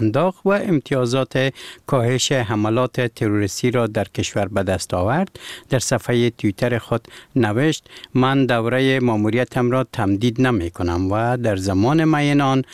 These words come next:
تقاعد خواهم کرد." طبق قانون اساسی پاکستان، لوی درستیز این کشور برای سه سال تعیین می شود، اما تمدید این ماموریت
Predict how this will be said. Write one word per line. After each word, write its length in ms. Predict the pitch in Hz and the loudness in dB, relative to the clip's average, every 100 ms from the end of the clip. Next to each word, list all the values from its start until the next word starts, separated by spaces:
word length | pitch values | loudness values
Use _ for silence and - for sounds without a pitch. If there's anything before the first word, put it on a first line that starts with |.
| - - | -20 -12
تقاعد 500 | - 127 - 120 101 | -6 -4 0 0 -2
خواهم 360 | - - 82 90 | -4 -6 -4 -6
کرد." 360 | - - - - _ _ - | -8 -14 -16 -20 _ _ -2
طبق 400 | 151 - 151 143 | -2 0 -2 0
قانون 360 | 139 131 139 139 | 0 2 2 0
اساسی 600 | 139 127 - 110 - 135 | 0 -4 -2 -2 -2 -2
پاکستان، 600 | - 107 - - 139 135 | 0 -2 -2 -2 0 2
لوی 180 | 127 117 | 2 0
درستیز 540 | 113 101 - 135 - | -2 -4 -2 -2 0
این 240 | 131 135 113 | 0 2 2
کشور 460 | - 98 - 123 | 0 -2 0 0
برای 640 | 143 - 120 117 120 120 113 | 0 -2 0 0 0 2 0
سه 240 | - 180 | 0 0
سال 240 | - 92 | 0 -4
تعیین 300 | 90 101 87 95 | -4 -4 -4 -2
می 120 | 95 | -2
شود، 320 | - 92 90 - | -2 0 -2 0
اما 260 | 151 202 | 2 2
تمدید 480 | 208 156 135 139 180 | 2 2 2 2 2
این 200 | 180 175 | 4 4
ماموریت 420 | 170 160 156 156 | 4 2 2 0